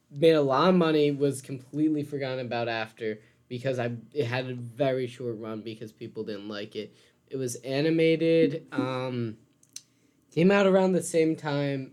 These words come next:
or, like, in the similar era as Road to El Dorado. It m-,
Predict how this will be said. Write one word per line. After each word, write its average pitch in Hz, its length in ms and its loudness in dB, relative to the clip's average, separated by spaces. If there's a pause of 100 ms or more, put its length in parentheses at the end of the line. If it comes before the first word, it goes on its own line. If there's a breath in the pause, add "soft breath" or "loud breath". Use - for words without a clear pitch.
(120)
or, 143 100 -4
like, 127 280 -2
in 135 160 -8
the 131 80 -6
similar 139 400 -2
era 120 320 0
as 110 480 -4 (340)
Road 127 200 0
to 127 100 -2
El 123 160 2
Dorado. 113 480 -2
It 135 160 -4
m-, 139 200 -4